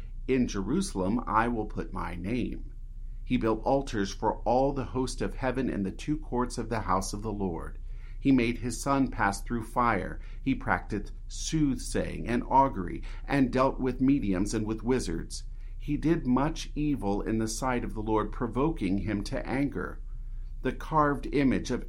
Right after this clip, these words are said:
Asherah that he had made, he set in the house of which the Lord said to David and to his son Solomon, "In this house and in Jerusalem,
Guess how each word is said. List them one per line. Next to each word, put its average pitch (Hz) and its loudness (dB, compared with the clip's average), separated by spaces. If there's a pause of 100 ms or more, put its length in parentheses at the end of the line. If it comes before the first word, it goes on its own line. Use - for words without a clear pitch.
Asherah 95 0 (180)
that 120 2
he 131 0
had 113 -2
made, 131 2 (300)
he - -4
set - -2
in 120 0
the 104 0
house 143 0
of 107 -6
which 139 0
the 113 0
Lord 135 0
said 143 0
to 117 -4
David 143 0
and 110 -2
to 101 -6
his 98 0
son 95 2
Solomon, 151 0 (500)
"In 170 6
this 151 0
house - -2 (220)
and 92 -4
in 80 -4
Jerusalem, 101 -2